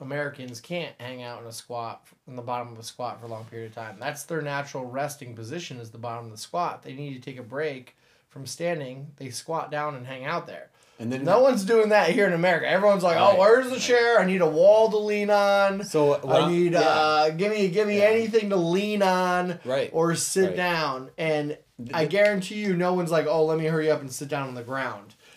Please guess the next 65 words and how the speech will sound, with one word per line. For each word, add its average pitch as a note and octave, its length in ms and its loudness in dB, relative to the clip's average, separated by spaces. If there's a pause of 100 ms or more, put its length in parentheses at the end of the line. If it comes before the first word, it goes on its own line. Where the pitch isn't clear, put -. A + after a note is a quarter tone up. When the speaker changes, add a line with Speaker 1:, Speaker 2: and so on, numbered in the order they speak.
(160)
Speaker 1:
They E3+ 180 2
go, D#3+ 220 6
"What's E3+ 360 0
something F#3 320 0
I D#3+ 120 0
could C3+ 200 -10
sit D#3 360 -6
down C#3 320 -4
on A2+ 360 -12
to C3 120 -12
take C3 220 -8
a C3 60 -12
break?" A#2 540 -14 (520)
Speaker 2:
Here, A2 400 -6 (100)
yeah. F2+ 280 -10
Speaker 1:
Yeah, A3+ 180 4
that's F3 160 2
what F3 80 0
I'm E3 80 -2
saying. E3 380 0
Is C#3 160 -6
like, C#3+ 180 0
Speaker 2:
Yeah. F3+ 160 0
Speaker 1:
yeah, F#3 240 0
and D#3+ 220 -2
so, F3+ 220 0
Speaker 2:
Well, F#3 100 -8
Speaker 1:
so G3 140 -4
Speaker 2:
in G3 80 -4
Speaker 1:
even A3+ 100 -4
Speaker 2:
terms A3+ 120 0
Speaker 1:
if F#3+ 40 -2
you F#3+ 60 -2
Speaker 2:
of - 60 -4
Speaker 1:
just - 380 -6
Speaker 2:
just A2 100 -18
baby C#3+ 260 -4
steps, - 500 -8
you B2 60 -8
know, A2 140 -4
like, A2+ 300 -4
like, A#2 160 -6
pe-, D#3 100 -12
Speaker 1:
do - 120 -16
Speaker 2:
people D3+ 220 -2
Speaker 1:
your D3 100 0
Speaker 2:
who - 80 -2
you're D3 80 0
Speaker 1:
meals, - 100 0
Speaker 2:
talking A#2 300 -2
Speaker 1:
just G2 300 -2
Speaker 2:
about. - 140 -16
Speaker 1:
sit, F#3+ 360 -10
sit G#3 320 -4
for, F#3+ 280 -10
sit G#3 240 -4
on G#3+ 120 -2
the A3 80 -4
ground F#3 420 -2
and E3 140 -6
eat D#3 160 -4
at F3+ 160 -6
your F#3 100 -4
coffee E3 320 -2
table C3+ 500 -8